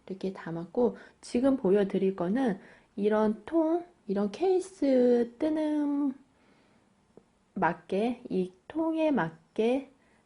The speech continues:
뜨는 법을, 예, 알려드리려고 합니다. 그냥 이렇게 냅두면 또 너무 그렇잖아요. 그래서 여기 커버를 이 통에 맞게 뜨는 방법을 알려드릴게요. 이건 이제 어쨌든 원형이기 때문에, 예, 여기부터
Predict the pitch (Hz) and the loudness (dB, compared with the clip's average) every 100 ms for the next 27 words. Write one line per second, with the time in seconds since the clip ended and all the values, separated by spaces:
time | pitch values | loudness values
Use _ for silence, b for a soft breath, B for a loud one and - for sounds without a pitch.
0 | b 294 320 311 208 175 220 233 160 - | b 0 0 0 0 -2 2 4 2 -2
1 | 180 165 - 165 180 185 185 170 160 156 | -8 -8 -8 -6 -4 -4 -6 -8 -8 -8
2 | 175 240 240 170 - 220 - 269 311 339 | -6 -4 -4 -4 -2 0 2 2 2 2
3 | 202 - 208 202 202 233 160 165 175 175 | 0 0 -2 -2 -2 -2 -2 -2 -4 -6
4 | - _ b b b b - 180 - 160 | -12 _ b b b b -12 -10 -8 -8
5 | 160 247 - - 190 165 151 151 190 - | -6 -8 -8 -12 -8 -6 -6 -8 -10 -4
6 | 311 330 302 226 233 208 160 B B B | 2 6 6 6 4 2 -2 B B B
7 | 185 185 311 311 294 165 - 190 190 294 | -6 -4 -2 0 0 -2 -4 -4 -2 -2
8 | 311 294 208 170 170 185 247 156 156 170 | 0 0 -2 -4 -4 -2 -2 -2 -2 -4
9 | 165 156 - 147 147 - B B 220 254 | -6 -8 -8 -10 -10 -14 B B -2 2
10 | 285 233 190 208 165 165 202 208 156 156 | 2 2 2 0 0 -2 0 2 2 2
11 | 233 285 277 240 226 294 294 269 320 339 | 2 2 0 0 0 0 2 2 2 0
12 | - b b b 185 165 165 180 233 233 | -4 b b b -8 -4 0 0 0 -2
13 | 190 - 196 262 | -2 -4 -2 -2